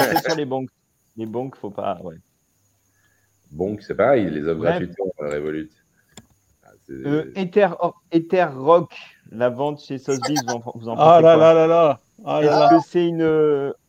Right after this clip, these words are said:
Speaker 1: est-ce que c'est de l'opportunisme ou est-ce que c'est, euh,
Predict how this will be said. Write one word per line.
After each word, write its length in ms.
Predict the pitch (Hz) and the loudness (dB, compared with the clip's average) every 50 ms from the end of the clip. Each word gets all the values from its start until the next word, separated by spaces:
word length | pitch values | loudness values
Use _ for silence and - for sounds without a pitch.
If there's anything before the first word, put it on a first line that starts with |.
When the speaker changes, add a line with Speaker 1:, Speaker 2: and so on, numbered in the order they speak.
| _ - | _ -8
Speaker 1:
est-ce 160 | 143 147 139 | -8 -6 -6
que 120 | - 160 156 | -4 -6 -6
c'est 200 | 143 - 165 160 | -4 -2 -4 -4
de 100 | 143 147 | -2 -4
l'opportunisme 960 | 139 139 151 147 143 156 147 - - - 160 160 196 247 277 233 175 175 156 | -4 -4 -4 -2 -2 -2 -4 -4 -6 -14 -12 -10 -8 -8 -8 -8 -8 -8 -6
ou 100 | 143 147 | -4 -4
est-ce 160 | 156 156 156 | -4 -4 -6
que 160 | - - 143 | -10 -12 -12
c'est, 460 | 135 - _ _ - 139 139 135 131 | -12 -12 _ _ -10 -8 -6 -6 -6
euh, 560 | 123 117 110 113 110 107 107 104 101 101 101 | -6 -6 -6 -6 -6 -6 -8 -8 -10 -12 -12